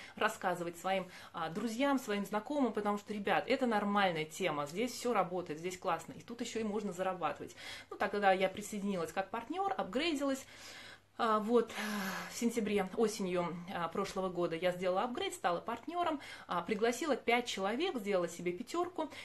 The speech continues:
и путешествую, получила сертификат на две тысячи четыреста круизных долларов. Ага, а, в каком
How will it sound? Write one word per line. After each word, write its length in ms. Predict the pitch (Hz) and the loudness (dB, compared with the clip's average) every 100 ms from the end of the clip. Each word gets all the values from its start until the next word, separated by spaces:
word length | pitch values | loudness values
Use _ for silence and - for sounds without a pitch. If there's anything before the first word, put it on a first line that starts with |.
| - | -6
и 100 | 302 | -6
путешествую, 640 | - 233 208 262 262 220 | -4 -6 2 2 2 -2
получила 420 | - 220 220 254 | 0 -2 0 0
сертификат 680 | 233 185 - 202 208 269 277 | 0 -4 -6 -6 2 2 2
на 200 | 208 196 | 2 2
две 140 | 190 196 | 2 -2
тысячи 320 | 254 254 208 | -2 -2 -6
четыреста 480 | 202 214 233 226 202 | -6 -2 -2 -4 -6
круизных 460 | 196 208 190 180 | 0 0 0 0
долларов. 420 | 208 262 254 285 - _ _ _ _ _ _ _ _ _ _ - - - - _ - | 2 2 2 0 -6 _ _ _ _ _ _ _ _ _ _ -20 -20 -20 -20 _ -4
Ага, 360 | 185 160 160 - - - _ _ | -2 -2 -4 -8 -20 -20 _ _
а, 300 | 170 160 165 165 | -6 -4 -6 -8
в 40 | |
каком 400 | 170 170 175 170 | -10 -4 -4 -4